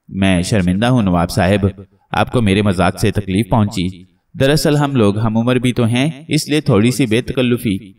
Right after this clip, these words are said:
मैं अजनबियों से बेतकल्लुफी का कायल नहीं हूँ, शमशेरुद्दौला ने कहा।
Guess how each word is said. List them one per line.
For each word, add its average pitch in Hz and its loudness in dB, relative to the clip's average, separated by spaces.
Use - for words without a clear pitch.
मैं 113 -2
अजनबियों 123 -2
से 165 0
बेतकल्लुफी 104 0
का 123 0
कायल 98 0
नहीं 104 0
हूँ, 87 -4
शमशेरुद्दौला 104 0
ने 107 -2
कहा। 85 -6